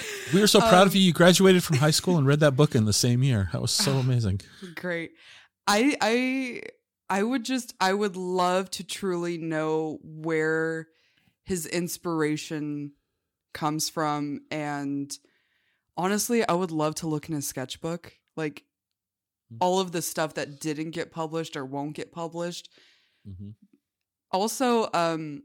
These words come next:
Speaker 2: also not able to get him on our podcast for other reasons. I think talking to Barb Barker <laughs> would be really interesting. Um,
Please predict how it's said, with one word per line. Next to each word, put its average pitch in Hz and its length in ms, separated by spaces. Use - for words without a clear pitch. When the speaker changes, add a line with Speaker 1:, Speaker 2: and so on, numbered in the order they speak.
Speaker 2:
also 165 280
not 170 180
able 156 240
to 156 80
get 156 100
him 156 100
on 147 80
our 143 120
podcast 139 500
for - 100
other 160 200
reasons. 139 480
I 156 80
think 170 340
talking 156 320
to 151 60
Barb 139 340
Barker 143 380
<laughs> 139 120
would - 120
be 170 160
really 156 260
interesting. 147 840
Um, 147 420